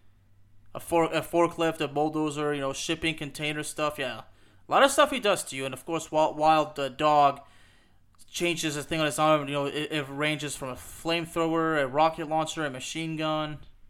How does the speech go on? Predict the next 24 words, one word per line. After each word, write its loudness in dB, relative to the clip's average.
It's -12
really, 0
it's -8
really -2
amazing. -14
So -4
once 2
you 0
finally 2
defeat -4
Wild 4
Fang, -2
and -6
then 2
you 0
go 2
to -2
Wild 6
Dog, 2
when -4
Wild 6
Dog 2
gets -2
defeated, -4